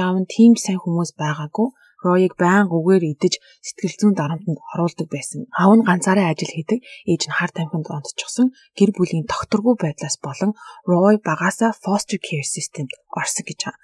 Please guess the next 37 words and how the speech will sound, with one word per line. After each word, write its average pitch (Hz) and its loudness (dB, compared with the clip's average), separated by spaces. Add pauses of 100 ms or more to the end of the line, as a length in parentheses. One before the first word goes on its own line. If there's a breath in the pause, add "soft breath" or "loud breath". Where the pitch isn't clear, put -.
Foster 254 2
care 196 0
system - -2
нь 165 0
юу 196 4
вэ 175 2
гэхээр 185 -6
хүүхдүүдийг 240 4
асран - 2
хамгаалагч 165 -4 (120)
нар 156 -4
нь 208 0
хариуцлагаа 190 0
хүлээж 196 0
чадахгүй - -4
байх 160 -6
тохиолдолд 170 -2 (360 loud breath)
төр 269 4
зуурын 180 0
асран 185 -4
хамгаалагч 156 -8
олж 190 0
өгч 156 -4 (100)
гэж 151 -8
байрлуулдаг 165 -4
тийм 147 -10
улсын 151 4
програм 151 -4
байгаа. - -8 (400 loud breath)
За, - -6
тэгээ 185 6
Roy 226 6
энэ 233 8
байдлаараа 175 -2
маш 180 -2
олон 160 -6
гэр 165 -2